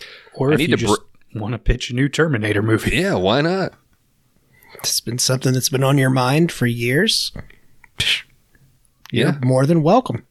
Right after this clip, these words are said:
Speaker 2: I would
Speaker 1: Do,
Speaker 2: say
Speaker 1: do, do, do, do.
Speaker 2: currently about ninety-five percent of the people in there are pretty positive. Um, all it takes is, uh,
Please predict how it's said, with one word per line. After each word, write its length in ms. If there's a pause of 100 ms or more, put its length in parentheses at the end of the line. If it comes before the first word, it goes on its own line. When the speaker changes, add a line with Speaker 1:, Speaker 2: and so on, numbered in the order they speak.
(160)
Speaker 2:
I 140
would 140
Speaker 1:
Do, 20
Speaker 2:
say 340
Speaker 1:
do, 280
do, 160
do, 260 (100)
do. 60 (280)
Speaker 2:
currently 580
about 360
ninety-five 880
percent 340
of 60
the 60
people 340
in 80
there 180
are 60
pretty 260
positive. 580 (1080)
Um, 760 (2500)
all 200
it 80
takes 300
is, 200
uh, 360